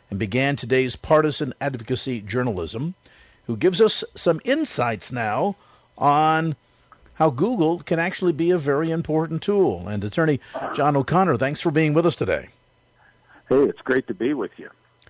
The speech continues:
Speaker 1: Uh,
Speaker 2: Yeah.
Speaker 1: Counselor, give us some insights to this. You know, we, we typically see Google as a, as a, a great resource for, for information, and, uh, people turn to it every day.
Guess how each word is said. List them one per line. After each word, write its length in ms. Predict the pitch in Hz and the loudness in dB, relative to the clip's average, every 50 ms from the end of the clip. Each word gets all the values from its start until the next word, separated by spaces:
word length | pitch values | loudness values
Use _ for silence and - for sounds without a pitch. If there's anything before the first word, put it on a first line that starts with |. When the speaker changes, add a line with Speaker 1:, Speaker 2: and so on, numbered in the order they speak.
| _ _ _ _ _ _ _ _ _ _ - - - - - - - | _ _ _ _ _ _ _ _ _ _ -20 -20 -20 -20 -16 -2 2
Speaker 1:
Uh, 140 | 220 208 208 | 4 4 4
Speaker 2:
Yeah. 40 | - | 4
Speaker 1:
Counselor, 440 | - 254 269 294 247 - 294 285 277 | 2 2 2 2 2 0 -2 0 0
give 180 | 240 339 339 | 2 0 0
us 80 | 339 - | 0 0
some 200 | - 285 247 214 | 2 4 4 6
insights 500 | 214 208 165 - 185 135 127 117 - - | 6 4 4 4 4 4 4 2 0 -4
to 100 | - 143 | -2 0
this. 300 | 117 127 117 110 - - | 0 0 0 0 0 0
You 80 | 180 165 | 0 2
know, 140 | 170 170 | 2 2
we, 260 | 170 165 175 175 175 139 | 2 2 2 0 0 0
we 240 | 170 170 170 170 | -2 -2 -2 -4
typically 480 | - - - 226 226 220 190 - 202 190 | -2 0 2 2 2 2 -2 -2 -2 -2
see 320 | 175 - - 196 190 190 | -4 -4 -4 -2 -2 -4
Google 500 | 165 139 151 170 185 185 185 180 175 170 | -4 -4 -4 -2 0 2 2 4 4 4
as 180 | 156 151 143 120 | 2 2 0 0
a, 240 | 147 139 139 - - | 0 -2 -2 -2 -2
as 220 | 143 139 127 117 | -2 -2 -2 -2
a, 160 | 131 127 123 104 98 | -4 -6 -6 -6 -8
a 80 | 127 | -8
great 300 | 113 95 131 147 156 - 110 | -4 0 0 0 0 0 -2
resource 540 | 147 151 160 147 - 170 156 160 170 165 - | -4 -4 -4 -4 -2 -2 0 0 0 -2 -4
for, 500 | - - 131 131 131 127 127 123 107 - | -6 -4 0 0 2 2 0 -2 -4 -6
for 180 | - 131 127 | -6 -6 -4
information, 800 | 131 131 135 - - 131 127 131 139 143 - - 175 214 262 277 - - | -4 -4 -6 -6 -6 -4 -2 -2 -4 -4 -4 -4 -4 -6 -6 -8 -8 -6
and, 460 | 127 120 120 120 123 127 127 120 127 | -4 -2 -2 -2 -2 -2 0 0 2
uh, 240 | 123 123 123 127 123 | 2 2 2 0 0
people 320 | 117 139 147 - - 135 | 0 0 0 0 -2 -8
turn 280 | 117 - 156 151 160 151 | -6 -4 -4 -4 -2 -2
to 140 | 147 143 151 | -2 0 0
it 120 | 147 - - - | 0 0 -2 -2
every 580 | - 139 139 135 131 127 120 127 143 147 143 | -2 -2 -2 -2 -6 -12 -8 -6 -2 -2 0
day. 420 | 139 143 143 143 143 160 185 220 | 2 2 2 2 2 -2 -2 -4